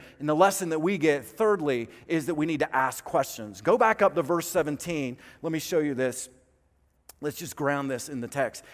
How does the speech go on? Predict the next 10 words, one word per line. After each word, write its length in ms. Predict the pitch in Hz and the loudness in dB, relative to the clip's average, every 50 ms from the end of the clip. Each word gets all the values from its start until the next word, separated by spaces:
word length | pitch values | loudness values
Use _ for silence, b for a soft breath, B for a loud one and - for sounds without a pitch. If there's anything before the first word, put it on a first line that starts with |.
| B B B | B B B
So 160 | - - 185 | 2 2 6
verse 220 | 165 208 220 214 - | 8 8 6 6 6
seventeen 380 | 240 214 196 156 202 214 208 | 2 2 2 2 0 -2 -2
says, 220 | 196 - 180 160 - | 0 0 0 0 2
"So 140 | - 180 | -2 -2
he 160 | 147 156 196 170 | -2 -2 -2 -4
reasoned 1000 | 143 139 131 135 143 180 202 233 247 240 233 170 135 170 180 160 151 147 135 170 | -4 -6 -6 -4 -4 0 0 2 2 2 2 0 -2 -4 -2 -2 -2 -4 -4 -4
in 200 | 175 170 165 170 | -4 -2 -2 -2
the 100 | 156 143 | -2 -4
synagogue 720 | - - 185 165 160 135 139 135 131 123 117 117 120 | -4 -4 -2 -2 0 2 4 4 4 4 4 2 0